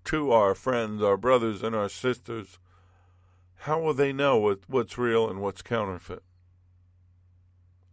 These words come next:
Because the great deception involved in these signs will persuade people not only to follow him, but the kings of the earth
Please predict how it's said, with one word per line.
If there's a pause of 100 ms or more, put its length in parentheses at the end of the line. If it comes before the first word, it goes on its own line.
(500)
Because
the
great
deception
involved
in
these
signs (800)
will
persuade
people
not
only
to
follow
him,
but
the
kings
of
the
earth